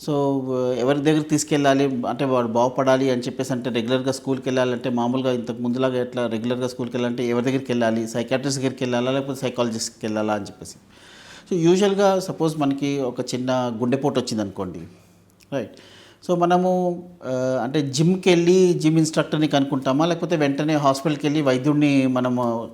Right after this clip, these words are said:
కన్సల్ట్ చేస్తామా అని చెప్పేసి. So, ఫస్ట్ మనం వైద్యుడి దగ్గరికి వెళ్తాము. So, కార్డియాలజిస్ట్ దగ్గరికి వెళ్తాము, లేకపోతే ఫిజిషియన్ దగ్గరికి వెళ్తాము. వాళ్ళు ఏదైనా కొన్ని పరీక్షలు చేస్తారు. So, సపోజ్ నార్మల్గా ఉందనుకోండి, వాళ్ళు అంటారు, "Probably వ్యాయామం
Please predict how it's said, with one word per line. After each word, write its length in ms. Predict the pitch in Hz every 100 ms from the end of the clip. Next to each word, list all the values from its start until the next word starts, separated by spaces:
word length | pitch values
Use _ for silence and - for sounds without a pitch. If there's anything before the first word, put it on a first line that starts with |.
| -
కన్సల్ట్ 340 | 127 139 135
చేస్తామా 340 | 117 - 113
అని 100 | 117
చెప్పేసి. 420 | 101 - 92 - - _ _ _ _ _ - - -
So, 60 | 170
ఫస్ట్ 360 | 131 123 - 185
మనం 300 | 185 196 185
వైద్యుడి 360 | 139 147 160
దగ్గరికి 260 | 160 156 143
వెళ్తాము. 480 | 127 131 110 120 226 - - - _ _ -
So, 260 | 147 139 127 110 131
కార్డియాలజిస్ట్ 440 | 127 147 151 147
దగ్గరికి 220 | 143 135
వెళ్తాము, 300 | 131 135 131
లేకపోతే 260 | 139 139 139
ఫిజిషియన్ 380 | 131 139 170 151
దగ్గరికి 240 | 139 131
వెళ్తాము. 580 | 127 123 117 127 190 - - - - -
వాళ్ళు 200 | 170 175
ఏదైనా 180 | 175 196
కొన్ని 220 | 190 175
పరీక్షలు 800 | 170 151 170 170 160 151 143 143
చేస్తారు. 500 | 147 - 135 151 269 - - - -
So, 60 |
సపోజ్ 340 | 185 185 214 196
నార్మల్గా 440 | 160 170 196 196
ఉందనుకోండి, 840 | 175 160 160 147 143 120 113 131 - - -
వాళ్ళు 180 | 190 202
అంటారు, 500 | 190 190 214 220 214 -
"Probably 340 | 180 180 196
వ్యాయామం 500 | 175 147 147 165 175